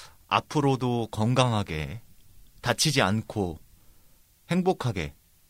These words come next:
내가 지금 할 수 있는 한 운동을 꾸준하게 하면서 행복한 삶을 영위하고자, 또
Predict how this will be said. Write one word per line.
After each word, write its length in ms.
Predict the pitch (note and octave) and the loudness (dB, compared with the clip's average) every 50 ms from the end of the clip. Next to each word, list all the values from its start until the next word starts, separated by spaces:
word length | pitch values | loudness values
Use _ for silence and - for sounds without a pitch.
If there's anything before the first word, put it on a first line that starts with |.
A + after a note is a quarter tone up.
| _ _ _ | _ _ _
내가 240 | G2+ G#2+ G#2+ G#2+ | 0 4 4 4
지금 280 | G#2 - A2 G#2+ A2 A2+ | 2 2 0 0 0 2
할 140 | C3 D3+ D#3 | 2 0 0
수 140 | D3+ - D3+ | 0 -2 0
있는 680 | C#3 C3+ C3 C3 B2+ B2 A#2+ A#2+ A#2+ A#2 A#2 A#2 G#2 A2 | 0 2 2 2 0 0 0 0 0 0 -2 -4 -4 -4
한 320 | A#2+ C3+ C#3+ A#2+ G2 D2+ - - - - - - - - - - - - - - | -2 0 0 0 0 -2 -6 -12 -18 -18 -18 -18 -18 -20 -20 -20 -20 -18 -6 -2
운동을 360 | A#2 A#2+ A2+ A#2+ A#2+ A2+ A2+ | 0 2 2 2 2 2 2
꾸준하게 460 | A2 - D#3+ F#3 F#3+ F3 D#3+ C3+ A#2 | 0 -2 -2 0 2 2 2 2 2
하면서 560 | A2+ A#2+ C3 C#3+ C#3 B2 G#2+ - F#2 E2+ E2 - - - - - - - - - | 2 2 2 2 2 2 0 -2 -4 -4 -4 -6 -14 -20 -20 -20 -20 -10 -4 -2
행복한 360 | C3 B2+ C3+ C3+ - B2 A#2+ | 0 0 0 0 0 -2 0
삶을 420 | A#2 C3 C3 C3+ C3 C3 A#2+ G2 | 2 2 2 2 2 2 2 2
영위하고자, 680 | F2+ F2 G2 G2+ G#2 A#2 C3 C3 A#2+ G#2 - - C2+ - - _ _ - - - - - - - - - - - - | 2 2 2 2 2 2 0 0 -2 -4 -4 -4 -6 -6 -12 _ _ -20 -20 -20 -20 -20 -20 -20 -20 -20 -20 -20 -6
또 300 | - B2 B2 A#2 B2 C3+ | -2 0 0 0 0 -2